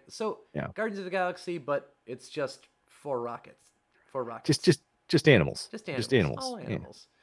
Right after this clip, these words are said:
Speaker 2: Yeah.
Speaker 1: Which we'll get into the individuals here because they're they're fun. All of 'em
Speaker 2: <laughs>
Speaker 1: characters.
Speaker 2: <laughs> Well,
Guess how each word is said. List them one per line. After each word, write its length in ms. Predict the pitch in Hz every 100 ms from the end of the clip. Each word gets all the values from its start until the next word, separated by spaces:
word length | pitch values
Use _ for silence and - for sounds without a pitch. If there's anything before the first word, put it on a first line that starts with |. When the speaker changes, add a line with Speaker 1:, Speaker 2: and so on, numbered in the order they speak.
| _
Speaker 2:
Yeah. 140 | -
Speaker 1:
Which 160 | - 160
we'll 100 | 190
get 60 | 190
into 160 | 160
the 60 | 156
individuals 460 | 151 143 135 123
here 140 | 139 123
because 300 | 117 127 110
they're 260 | 123 113 110 _ _ _
they're 120 | 117
fun. 400 | 107 - 101 87 - _ _ _
All 220 | 151 165
of 60 | 135 127
'em 60 |
Speaker 2:
<laughs> 20 |
Speaker 1:
characters. 640 | - 117 95 - - - - _ _ _ _ _ - -
Speaker 2:
<laughs> 320 | - - - - _ - - - - -
Well, 300 | 117 117